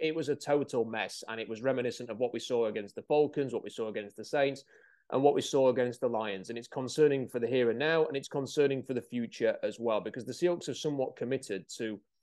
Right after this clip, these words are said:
a Vic Fangio style defense, and they want to run this scheme, and they brought in Clint Hurt, who's got a history in the Fangio scheme.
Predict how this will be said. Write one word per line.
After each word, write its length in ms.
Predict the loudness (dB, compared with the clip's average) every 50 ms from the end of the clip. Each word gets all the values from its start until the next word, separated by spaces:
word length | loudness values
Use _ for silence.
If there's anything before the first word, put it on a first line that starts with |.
| _ _ _ _
a 60 | -10 -8
Vic 300 | -4 -4 -4 -4 -4 -8
Fangio 640 | -6 -6 -6 -6 -4 -2 0 0 0 0 -2 -4 -10
style 540 | -8 -6 -4 -4 -2 -2 -2 -2 -2 -4 -4
defense, 560 | -6 -6 -6 -6 -8 -10 -10 -10 -14 -20 -16 -12
and 260 | -10 -10 -8 -8 -8 -6
they 340 | -4 -4 -4 -4 -4 -4 -4
want 200 | -4 -6 -6 -8
to 120 | -14 -8
run 180 | -8 -8 -6 -6
this 140 | -10 -12 -12
scheme, 420 | 0 4 4 6 6 6 4 0 -2
and 80 | -4
they 80 | -6 -6
brought 260 | -4 -2 -2 -2 -2
in 100 | -4 -6
Clint 240 | -6 -6 -6 -6 -4 0
Hurt, 280 | 2 2 4 2 2
who's 140 | -2 -4 -4
got 220 | -4 -4 -4 -4 -4
a 40 |
history 360 | -6 -6 -6 -2 -2 0 0 2
in 60 | 0
the 60 | -2
Fangio 500 | -4 -4 -6 -6 -4 2 4 4 4 2
scheme. 440 | 0 -2 0 2 2 2 0 -2